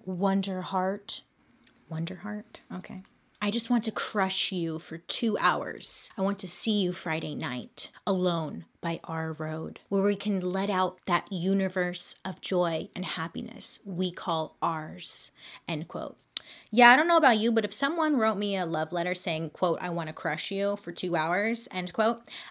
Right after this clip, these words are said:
I'd be like, "Yeah, I can't. I'm, like, really busy around that time you were thinking about doing that. Sorry." So these love letters confirmed that, of course,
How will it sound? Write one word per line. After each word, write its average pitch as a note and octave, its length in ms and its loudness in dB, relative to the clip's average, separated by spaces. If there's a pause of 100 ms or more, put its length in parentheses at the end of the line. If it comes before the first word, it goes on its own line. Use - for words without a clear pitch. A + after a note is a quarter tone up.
I'd A3 100 0
be A#3+ 100 6
like, A3+ 200 2
"Yeah, G#3+ 640 0 (260)
I G#3+ 60 -12
can't. F#3+ 480 -2
I'm, G3 80 -4
like, G#3 220 -6
really F#3+ 240 -6
busy E3+ 340 -6
around E3 180 -6
that D#3+ 140 -6
time D#3 380 -8
you D#3 100 -8
were E3 80 -10
thinking D3+ 280 -12
about D#3 260 -8
doing D3+ 240 -6
that. - 420 -6 (100)
Sorry." - 640 -12
So F3 600 2
these G#3 260 2
love A#3 340 4
letters E3+ 480 0
confirmed F#3 720 4
that, F3 240 2
of F#3 120 -8
course, - 680 -2